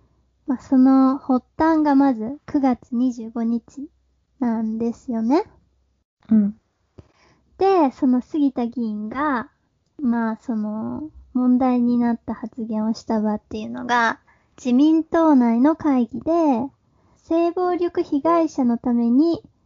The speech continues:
Speaker 1: えー、行政や民間が運営するワンストップ支援センターの増設方針などについて、えー、内閣府男女共同参画局から説明を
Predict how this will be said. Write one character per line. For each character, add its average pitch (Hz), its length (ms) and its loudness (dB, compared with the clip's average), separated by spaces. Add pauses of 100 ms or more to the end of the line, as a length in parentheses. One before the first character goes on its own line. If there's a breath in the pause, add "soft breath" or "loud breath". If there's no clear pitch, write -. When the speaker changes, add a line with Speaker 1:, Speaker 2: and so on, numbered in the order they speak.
(580)
Speaker 1:
え - 20 -2
ー、 226 260 2
行 269 260 2
政 240 300 0
や 220 100 0
民 262 220 4
間 262 240 2
が 269 140 4
運 240 260 2
営 233 60 0
す - 180 -8
る 262 220 2
ワ 262 180 2
ン 302 120 2
ス - 80 -16
ト 320 100 -2
ッ 311 60 -2
プ - 180 -6
支 - 160 -4
援 269 220 2
セ 269 180 -2
ン 240 100 0
タ 226 200 -4
ー - 20 -2
の 294 220 4
増 254 180 -2
設 262 380 -4
方 254 260 -4
針 - 220 -8
な 226 160 -2
ど 220 80 -4
に 220 160 -4
つ - 180 -6
い 226 80 -4
て、 277 460 0 (600 soft breath)
え 277 40 2
ー、 226 300 0
内 294 240 4
閣 311 320 -2
府 277 420 -4
男 269 300 2
女 233 180 -8
共 262 320 -4
同 254 320 -2
参 247 380 -4
画 247 480 -10 (140)
局 - 340 -16 (140)
か - 140 -4
ら 277 260 -2
説 - 380 -4
明 262 360 4
を - 80 -8